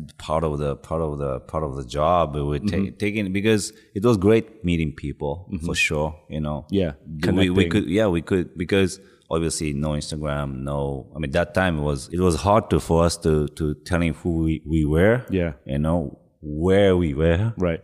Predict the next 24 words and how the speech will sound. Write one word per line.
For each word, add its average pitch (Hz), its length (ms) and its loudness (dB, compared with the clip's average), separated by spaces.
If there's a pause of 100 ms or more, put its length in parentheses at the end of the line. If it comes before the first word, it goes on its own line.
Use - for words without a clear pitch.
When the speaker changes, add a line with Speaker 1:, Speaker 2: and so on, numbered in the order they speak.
Speaker 1:
you 78 140 -4
Speaker 2:
But 78 80 2
Speaker 1:
know. - 80 4
Speaker 2:
it's 110 100 0
easier 113 240 2
to 95 140 2
invite 90 320 0
them 87 140 -2
to 85 100 0
a 76 60 0
party. 107 240 2
Speaker 1:
Yeah, 98 300 4
Speaker 2:
That's - 180 0
Speaker 1:
so, 87 360 2
Speaker 2:
like, - 100 -6
Speaker 1:
you 92 100 0
know, 87 260 0
Speaker 2:
yeah. 82 120 0
Speaker 1:
so, 87 440 -2
you 98 140 -4
know, 87 100 0
you 82 240 -2
go 90 280 2
s-, - 220 -8